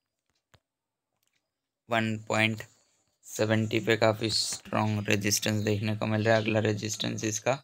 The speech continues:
जो देखने को मिल रहा है वो है वन पॉइंट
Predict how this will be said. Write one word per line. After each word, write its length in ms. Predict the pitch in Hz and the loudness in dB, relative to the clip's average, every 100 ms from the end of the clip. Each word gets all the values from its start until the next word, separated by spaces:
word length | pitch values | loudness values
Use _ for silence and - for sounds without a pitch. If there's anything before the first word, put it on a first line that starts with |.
| _ _ _ _ _ _ _ _ _ _ _ | _ _ _ _ _ _ _ _ _ _ _
जो 160 | 117 110 | -2 2
देखने 400 | 110 107 110 110 | 2 2 0 2
को 120 | 110 | 2
मिल 200 | 110 107 | 2 4
रहा 120 | 110 | 6
है 60 | 107 | 6
वो 160 | 107 107 | 2 2
है 200 | 120 - _ _ _ _ _ _ - _ _ _ _ _ _ _ _ _ _ _ _ _ _ _ _ - | -2 -4 _ _ _ _ _ _ -20 _ _ _ _ _ _ _ _ _ _ _ _ _ _ _ _ -4
वन 280 | 107 107 107 107 | -2 0 -2 -4
पॉइंट 360 | 107 107 113 | 0 2 0